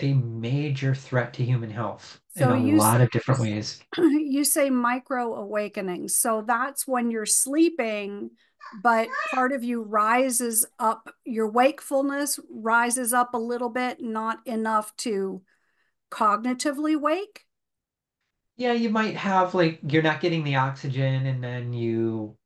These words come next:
Speaker 1: gasp for air every ten seconds, thirty seconds. And
Speaker 2: Mm-hmm.
Speaker 1: there, there's mild, moderate, severe kinds of sleep apnea. So that's why testing is so important, working with your
Speaker 2: Mm-hmm.
Speaker 1: healthcare provider. Research shows, too, that people with untreated sleep apnea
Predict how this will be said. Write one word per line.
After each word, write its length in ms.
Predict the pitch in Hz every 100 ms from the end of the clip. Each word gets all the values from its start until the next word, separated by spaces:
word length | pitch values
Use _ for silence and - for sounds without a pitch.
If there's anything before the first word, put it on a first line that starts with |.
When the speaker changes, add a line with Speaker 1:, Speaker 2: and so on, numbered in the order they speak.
| _
Speaker 1:
gasp 420 | 120 120 131 -
for 200 | - 123 -
air 560 | 117 113 107 104 - -
every 600 | 127 113 113 110 104 -
ten 300 | - 135 123
seconds, 600 | 104 113 - 113 107 -
thirty 300 | - 117 110
seconds. 580 | 107 120 107 120 113 104
And 140 | 117 -
Speaker 2:
Mm-hmm. 540 | - 220 196 233 196
Speaker 1:
there, 180 | 202 175
there's 240 | 196 165
mild, 420 | 143 151 160 151
moderate, 420 | 127 127 135 135 135
severe 400 | 135 120 120 123
kinds 500 | 127 123 120 117 117
of 300 | 117 117 127
sleep 260 | - 123
apnea. 500 | 117 110 - 131 117
So 140 | 113 139
that's 180 | 131 -
why 160 | 127
testing 480 | - - 113 - 120
is 100 | 110
so 160 | - 117
important, 400 | 110 123 117 110
working 280 | 107 139
with 180 | 117 98
your 80 | 110
Speaker 2:
Mm-hmm. 80 | 113
Speaker 1:
healthcare 360 | 104 - 117 -
provider. 580 | 117 110 110 113 113 - - - - _ _ _
Research 400 | 147 160 175 160
shows, 300 | - 165 156
too, 160 | - 175
that 120 | 180
people 360 | - 135 160 151
with 200 | 139 135 -
untreated 600 | 139 143 - 147 143 135
sleep 340 | - 139 139
apnea 680 | 135 151 202 131 117 110 127